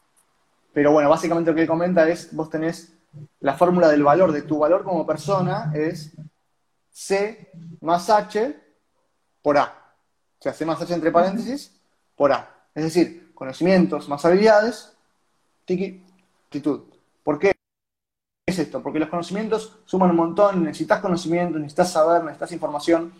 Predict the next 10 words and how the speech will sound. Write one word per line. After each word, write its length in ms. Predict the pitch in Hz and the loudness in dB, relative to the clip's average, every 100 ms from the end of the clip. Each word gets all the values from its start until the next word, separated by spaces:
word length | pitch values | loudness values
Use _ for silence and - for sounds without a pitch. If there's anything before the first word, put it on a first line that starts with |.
| _ _ | _ _
habilidades, 500 | 143 151 170 220 202 | 2 4 6 6 4
necesitas 280 | 147 147 202 | 2 -2 -2
saber 220 | 190 202 | 0 2
hacer 240 | 185 - 180 | 0 2 0
las 120 | 170 | 0
cosas, 500 | - 185 180 156 165 _ _ _ _ _ _ | -2 -2 0 -4 -4 _ _ _ _ _ _
pero 440 | 165 165 175 - - | 2 4 4 0 -12
tu 60 | 156 | -12
actitud 380 | 151 160 240 262 _ _ _ - | -8 -4 -2 -4 _ _ _ -12
multiplica. 600 | 151 165 165 147 127 | -4 -2 2 0 -2